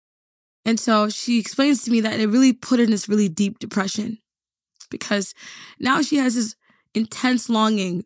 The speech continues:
to know Allah and to love Allah. And she's really on this journey where it feels like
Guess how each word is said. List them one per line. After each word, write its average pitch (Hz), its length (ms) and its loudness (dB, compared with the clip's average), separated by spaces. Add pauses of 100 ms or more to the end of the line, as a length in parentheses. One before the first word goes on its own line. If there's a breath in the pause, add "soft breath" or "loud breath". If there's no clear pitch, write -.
to 190 320 0 (340 soft breath)
know 240 260 4
Allah 196 360 0
and 180 140 -2
to 220 100 -4
love 214 220 2
Allah. 190 440 -2 (340)
And 214 120 2
she's 233 200 2
really 311 220 4
on 254 100 2
this 214 100 2
journey 226 200 2
where 190 80 0
it 190 60 -4
feels 208 240 0
like - 320 -6